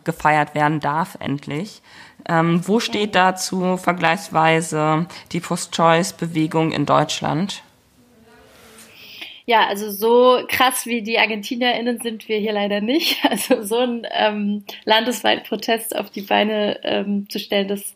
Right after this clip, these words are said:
Speaker 2: haben wir, glaub ich, zuletzt in der Weimarer Republik, äh, geschafft in Deutschland. Ähm, Ah, oder vielleicht sogar in den siebziger Jahren auch noch mal. Ähm, aber ich finde, wir sind schon ganz gut aufgestellt. Also in den letzten Jahren hat sich auch durch die, ähm, erneute Öffentlichkeit zum zweihundertneunzehn a und durch Christina Hähnel, ähm,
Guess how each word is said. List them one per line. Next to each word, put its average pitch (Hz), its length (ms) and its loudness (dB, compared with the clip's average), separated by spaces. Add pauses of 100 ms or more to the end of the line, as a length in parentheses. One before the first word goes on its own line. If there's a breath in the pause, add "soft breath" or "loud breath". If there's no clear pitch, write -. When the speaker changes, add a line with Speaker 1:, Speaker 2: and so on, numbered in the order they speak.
(380 loud breath)
Speaker 2:
haben 214 120 2
wir, 214 80 2
glaub 208 200 4
ich, 208 100 -6
zuletzt 214 340 -2
in 202 60 -10
der 196 120 0
Weimarer 208 440 2
Republik, 208 600 -2
äh, 247 300 2
geschafft - 580 -2
in 254 120 -2
Deutschland. 269 540 -2 (600 loud breath)
Ähm, 220 380 2 (240)
Ah, 226 200 6
oder 254 180 6
vielleicht 240 380 2
sogar 202 260 2
in 196 80 -2
den 190 140 -2
siebziger 202 400 -4
Jahren 190 260 -4
auch 185 140 -6
noch 196 180 -6
mal. 214 220 -4 (400 loud breath)
Ähm, 202 480 0
aber 262 340 4
ich - 120 -4
finde, 277 280 0
wir 254 100 0
sind 247 200 -6
schon 233 180 -4
ganz 214 180 -2
gut 208 180 -6
aufgestellt. 185 540 0
Also 190 200 -4
in 202 60 -2
den 208 80 0
letzten 226 360 -2
Jahren 233 380 4
hat 233 180 -2
sich 202 180 -8
auch 208 180 -2
durch 214 260 -8
die, 208 340 -2
ähm, 208 400 0
erneute 202 460 0
Öffentlichkeit 208 720 -2
zum 202 400 -2
zweihundertneunzehn 202 680 -2
a 262 280 6
und 220 100 -4
durch 208 240 -6
Christina 226 400 -4
Hähnel, 233 580 2
ähm, 208 340 -2